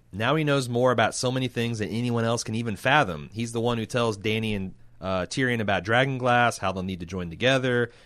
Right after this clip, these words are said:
and was right about the Night King as revealed by the cave paintings. These cave writings are what pushed Dany's belief in him to the next level of trust.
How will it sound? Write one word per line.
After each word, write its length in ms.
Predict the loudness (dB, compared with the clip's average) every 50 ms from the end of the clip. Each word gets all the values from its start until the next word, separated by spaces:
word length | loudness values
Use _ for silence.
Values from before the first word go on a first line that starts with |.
| -8
and 100 | -4 -4
was 160 | -4 -2 0
right 160 | 2 2 2 4
about 180 | 2 0 0
the 60 | 0
Night 300 | -2 0 0 0 -2 -2
King 260 | -4 -6 -4 -4 -2 -4
as 140 | -4 -4
revealed 320 | -6 -6 -4 -2 -2 -2 -2
by 80 | -4
the 80 | -6 -6
cave 340 | -6 -4 -2 -2 -2 -4 -6
paintings. 640 | -8 -10 -10 -10 -10 -14 -14 -14 -16 -16 -18 -20 -20 -20 -20 -20 -20 -20 -20 -20 -20 -20 -10 -4
These 180 | -2 0 0 0
cave 280 | 4 4 4 4 6 6
writings 460 | 6 6 4 4 2 -2 -4 -4 -2
are 120 | -2 0
what 180 | 2 2 0 0
pushed 260 | -2 -2 -2 -2 -2 -2
Dany's 280 | -2 -2 -2 -2 -4 -6
belief 420 | -6 -6 -4 -2 -2 -4 -4 -4
in 140 | -6 -6 -4
him 320 | -4 -4 -2 -2 -4 -4 -4
to 120 | -6 -6
the 60 | -4
next 300 | -2 -2 -4 -4 -4 -4
level 320 | -4 -2 -2 -2 -4 -6 -6
of 80 | -6
trust. 480 | -4 -2 0 0 0 0 -4 -10 -12